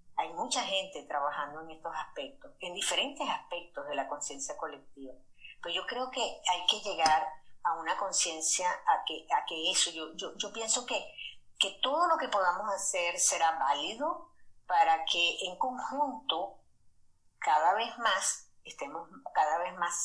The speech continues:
cerca la gente que estamos, que compartimos esas cre-, e-, eso, esa, ese valor de la conciencia y decir, bueno, este, tenemos que seguir juntándonos,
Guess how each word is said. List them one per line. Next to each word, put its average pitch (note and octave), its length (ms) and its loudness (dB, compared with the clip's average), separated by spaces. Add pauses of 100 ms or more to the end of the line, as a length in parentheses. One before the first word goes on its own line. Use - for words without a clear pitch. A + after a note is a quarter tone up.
(200)
cerca E3+ 440 2
la D3+ 160 4
gente D3 300 -8
que F#3 100 -8
estamos, E3 420 -4 (380)
que F3 140 -2
compartimos - 960 -2
esas - 280 -4
cre-, F3 300 -2
e-, E3 300 -10
eso, - 180 -2 (100)
esa, E3 420 0
ese F3 240 -2
valor D#3+ 520 2
de C#3+ 100 -4
la C3 140 -2
conciencia C#3 720 -2 (400)
y E3 160 -6
decir, D#3 320 2
bueno, E3 340 -4 (400)
este, - 640 -6
tenemos C4+ 360 -10
que - 400 -6
seguir F3 640 -6
juntándonos, A3+ 1040 -6